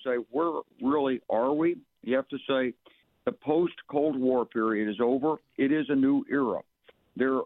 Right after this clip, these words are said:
is a group of nations that are forming against us, Russia, China, Iran, North Korea, in an organized way that they've never done before. Secondly, in this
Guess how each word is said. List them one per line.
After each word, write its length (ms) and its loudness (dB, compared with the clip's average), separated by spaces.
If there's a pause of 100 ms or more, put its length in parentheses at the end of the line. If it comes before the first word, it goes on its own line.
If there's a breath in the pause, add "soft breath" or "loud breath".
is 200 -6
a 240 0 (300)
group 300 0 (100)
of 160 -2
nations 560 0 (380)
that 160 0
are 240 0 (560)
forming 600 2
against 480 -4
us, 120 -4 (480)
Russia, 360 -2 (120)
China, 400 0
Iran, 540 0 (220)
North 300 0
Korea, 380 -2 (320 soft breath)
in 160 2
an 140 -2 (120)
organized 720 0
way 320 -2
that 180 -10
they've 160 -2
never 240 0
done 240 0
before. 520 0 (520)
Secondly, 480 -2 (440)
in 120 4
this 140 2